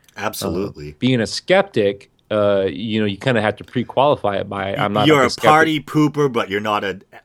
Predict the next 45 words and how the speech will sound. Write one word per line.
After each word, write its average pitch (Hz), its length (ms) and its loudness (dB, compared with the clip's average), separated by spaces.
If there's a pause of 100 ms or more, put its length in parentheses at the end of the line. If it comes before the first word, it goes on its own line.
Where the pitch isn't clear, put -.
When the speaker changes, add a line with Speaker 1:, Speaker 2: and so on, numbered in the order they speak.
(100)
Speaker 1:
all-out 101 580 -2 (600)
Speaker 2:
Right, 180 220 4
I'm 127 140 4
not, 202 140 4
Speaker 1:
godless 156 140 -2
Speaker 2:
I'm 151 80 0
not 180 200 0
like, 151 220 2
I'm 147 80 0
not 190 260 0
Speaker 1:
monster. 139 180 0
Speaker 2:
insane. 113 460 -2
I 107 80 0
Speaker 1:
Yeah. - 40 4
Speaker 2:
don't 120 160 -2
think 120 240 -2
Speaker 1:
<laughs> 147 140 -4
Speaker 2:
nine 123 160 -2
eleven 113 400 -4
was, 104 320 -8
you 104 60 -8
know, 101 320 -8 (380)
thermite 123 520 -2
paint, 123 440 -6
as 104 140 -6
Jesse 110 200 -4
Ventura 107 420 0
would 101 180 -6
say. 101 400 -2 (420)
But, 107 360 4 (100)
y-, - 60 -8
Speaker 1:
You 117 260 -8
Speaker 2:
you 123 80 4
Speaker 1:
know, 117 60 4
Speaker 2:
know, 110 60 2
you 110 140 0
Speaker 1:
like, 127 160 -6
people 180 320 -2
who 151 120 0
believe 127 400 -6
in 87 240 -10
ghosts 98 500 -6
might 92 260 -6
think, 95 400 -8
like, 85 380 -10